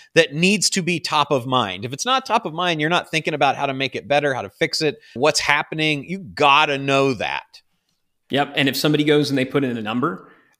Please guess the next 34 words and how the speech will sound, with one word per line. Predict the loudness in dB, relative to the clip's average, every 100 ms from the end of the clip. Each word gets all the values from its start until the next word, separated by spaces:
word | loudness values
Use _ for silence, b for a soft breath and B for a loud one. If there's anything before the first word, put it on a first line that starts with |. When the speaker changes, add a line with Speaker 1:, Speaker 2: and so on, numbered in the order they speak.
| -4
Speaker 2:
and | -2 -2 -2
that | -2 -2
number | -2 0 2 4 2 0
is | -4 -2 -2 -2 -6 -10 -4
not | -4 -2
where | -6
it | -4
should | -6 -6
be, | -8 -8 _ -14 -4
and | 0 2
they | 2
then | 2 2
need | 2 0
to | -2
go | -2 0
and | -2
make | -4 -4
it | -6 -8 -8
orange | -4 -2 0 -2 -4
or | -8 -8
red | -8 -6 -6 -6 -10 b b b
or, | -4
or | 0 2
even | 2 0
yellow, | 0 -2 -6 -14 _ _ 2
they | 2 4
know | 4 4 2 0 0
that | 0
the | -2
question | -2 -2 -2 -2
that |
we're | 0 2
gonna | 2
ask | 0 -2 -2 -4 -8